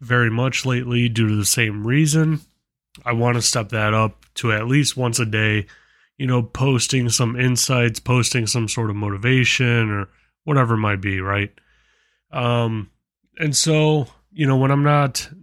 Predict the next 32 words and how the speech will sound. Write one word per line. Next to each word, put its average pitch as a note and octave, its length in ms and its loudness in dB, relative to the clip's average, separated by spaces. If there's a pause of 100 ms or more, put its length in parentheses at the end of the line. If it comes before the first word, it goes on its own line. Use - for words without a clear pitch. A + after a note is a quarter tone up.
(180)
doing B2 420 2
baby C#3+ 320 2
stuff - 380 -4
and A#2+ 160 -4
whatnot, A2+ 560 -2
lately, D3+ 920 0
you D3 140 -6
know, D3 120 -2
I've C#3+ 240 0
been D3+ 160 2
a C#3+ 80 2
little C#3+ 200 2
bit C#3+ 140 0
more C3 560 -2 (480)
focused C#3+ 640 0
on B2 380 2
side C#3+ 380 0
projects, C#3+ 760 0 (600)
uh, A2 200 -2
developing C3 520 0
the A#2+ 80 -2
podcast C3+ 680 0
a C3+ 60 0
little B2+ 140 2
bit B2 140 0
more, B2+ 640 0 (160)
and A#2+ 460 0
detailing D3 580 2
my C#3 280 0
Audi B2+ 360 2
S B2+ 160 0
five. B2+ 500 -6